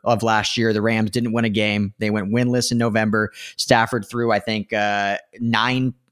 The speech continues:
interceptions in that month, uh, looked very, very bad, very off, sacked a lot, and they ended up winning the Super Bowl, you know, two months later. So I think it was more of just a bad game all around,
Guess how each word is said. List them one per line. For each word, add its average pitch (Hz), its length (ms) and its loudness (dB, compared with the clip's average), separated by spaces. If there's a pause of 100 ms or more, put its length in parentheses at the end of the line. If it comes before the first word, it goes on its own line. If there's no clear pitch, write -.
interceptions 123 920 0
in 123 140 0
that 113 200 2
month, 117 480 0 (420)
uh, 107 260 4
looked 113 300 0
very, 127 340 4
very 123 260 4
bad, 117 380 2
very 131 280 4
off, 113 240 2
sacked 123 400 0
a - 20 2
lot, 110 360 2 (260)
and 120 160 2
they 120 80 2
ended 117 140 2
up 98 60 -2
winning 117 140 0
the 107 80 0
Super 113 240 0
Bowl, 104 260 0
you 104 80 -2
know, 101 120 0
two - 180 -4
months 101 300 0
later. 90 260 -2
So 113 280 2
I 113 100 4
think 160 240 -2
it 180 40 4
was 147 160 4
more 127 280 4
of 113 140 4
just 120 380 2 (520)
a 104 60 -2
bad 131 360 2
game 156 340 4 (140)
all 147 220 6
around, 135 360 4